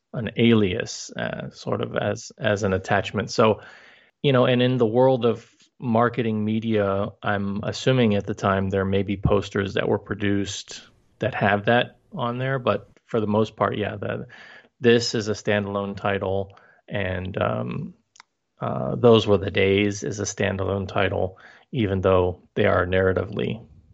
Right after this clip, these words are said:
carrying many plot points through, um, through the stories. As you said, this is a chicken-centric story, and it's very much carrying through some of the chicken-centric story of, uh,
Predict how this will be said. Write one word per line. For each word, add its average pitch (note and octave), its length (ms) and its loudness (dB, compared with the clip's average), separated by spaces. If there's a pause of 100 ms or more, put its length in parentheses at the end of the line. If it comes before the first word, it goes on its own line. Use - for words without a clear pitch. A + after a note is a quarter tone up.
(120)
carrying G#2+ 560 4
many G2 180 -2
plot - 320 -6
points B2+ 360 -8
through, C3+ 320 -8 (720)
um, F#2 340 -8
through G2+ 200 -6
the G2+ 80 -6
stories. - 580 -4 (240)
As C3 180 -4
you C#3+ 80 -4
said, B2 260 0
this G#2 180 -4
is G#2 120 -6
a G#2 60 -4
chicken-centric A#2 760 -2
story, C3 640 -2
and G#2 360 -4
it's - 720 -10
very G#2 300 4
much G#2 560 0
carrying G2+ 520 2
through G#2 680 0 (640)
some G2 280 0
of G#2 220 0
the A2 260 2
chicken-centric A#2 1120 -2
story A#2+ 600 2 (580)
of, G2+ 500 2
uh, - 360 -8